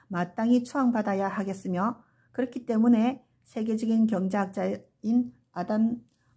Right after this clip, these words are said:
아담 스미스를 비롯한 케인즈 등과 어깨를 나란히 할 수 있는 새로운 사상가로 우뚝 서게 됐다. 누가 말했듯이 그 어떤 지도자가 이렇게 나라의 앞날을 설계하고 준비한 정치인이 있었을까?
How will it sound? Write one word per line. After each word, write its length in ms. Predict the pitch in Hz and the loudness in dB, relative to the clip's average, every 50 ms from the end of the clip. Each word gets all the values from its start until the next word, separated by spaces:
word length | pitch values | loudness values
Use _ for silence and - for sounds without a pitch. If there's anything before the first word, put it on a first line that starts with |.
| _ _ | _ _
아담 220 | - 185 214 214 226 | -8 -4 0 0 0
스미스를 500 | 220 - - 247 247 247 - 226 233 220 | 0 0 -2 -2 -2 -2 -2 -2 -2 -2
비롯한 560 | 202 190 190 190 - - 214 196 190 185 185 | 0 -2 -2 -4 -4 -4 -2 -2 -2 -4 -6
케인즈 380 | - - 254 247 233 233 208 | -4 0 2 2 2 2 0
등과 480 | 208 196 190 185 214 214 190 139 - - _ _ _ _ - | -2 -2 -2 0 0 0 0 -2 -4 -10 _ _ _ _ -8
어깨를 360 | 220 220 220 247 226 214 196 | -8 -6 -4 -2 -2 0 0
나란히 320 | 185 190 196 208 220 226 233 | 0 0 0 2 2 2 2
할 140 | 220 226 220 | 2 0 -2
수 140 | - - | -2 -2
있는 400 | 233 208 196 208 233 226 196 - - _ _ | 0 2 2 2 2 2 0 -2 -6 _ _
새로운 460 | _ - - 247 240 254 254 254 262 | _ -4 -2 2 4 4 4 4 4
사상가로 580 | 247 - 262 247 - 262 240 233 220 214 226 233 | 2 0 -4 -4 0 0 2 2 2 0 0 0
우뚝 260 | 202 202 - 247 247 | -2 -4 -4 -4 -4
서게 300 | 240 - 254 240 233 214 | -4 -4 -6 -4 -4 -4
됐다. 380 | 185 - - - - - 113 - - _ _ _ _ _ _ _ _ _ _ _ _ - _ - - - _ - - - - - - _ - - - - - - - - | -6 -6 -8 -10 -10 -12 -12 -12 -14 _ _ _ _ _ _ _ _ _ _ _ _ -20 _ -20 -20 -20 _ -20 -20 -20 -20 -20 -20 _ -20 -20 -20 -20 -20 -20 -16 -10
누가 200 | - 214 226 254 | -4 0 4 6
말했듯이 960 | 254 247 220 226 233 240 240 220 220 - - 202 196 202 185 190 - - _ _ _ _ | 6 6 6 4 2 2 2 0 -2 -2 -2 -2 0 2 0 0 -2 -6 _ _ _ _
그 200 | - - 247 262 | -6 -4 -2 -2
어떤 460 | 254 - 190 - - - 269 269 262 | 0 -2 -2 -4 -4 -2 0 0 0
지도자가 720 | 247 - 226 226 220 220 202 196 - 214 - - - - _ _ _ _ _ - | 0 0 -4 -4 -2 -2 -4 -2 0 -2 -2 -2 -4 -10 _ _ _ _ _ -4
이렇게 320 | 220 220 233 240 240 254 | -2 0 0 0 0 0
나라의 340 | 220 208 214 226 233 220 220 | 0 0 0 0 0 0 0
앞날을 460 | - 220 240 233 226 220 214 220 226 | 2 4 2 4 4 2 0 0 -2
설계하고 720 | 226 - 214 196 196 208 196 180 180 180 214 208 196 202 | -2 -4 -6 -4 -2 -2 -2 -4 -4 -4 -2 -4 -4 -4
준비한 420 | 202 - 202 208 202 226 226 226 220 | -6 -4 -2 -2 0 2 2 2 0
정치인이 460 | 220 214 208 208 202 - 240 226 202 | 0 0 -2 -2 -2 0 0 0 0
있었을까? 760 | - 202 - - - - 170 175 - - 185 180 208 226 - | -2 -4 -8 -10 -10 -8 -10 -10 -8 -8 -6 -6 -8 -10 -14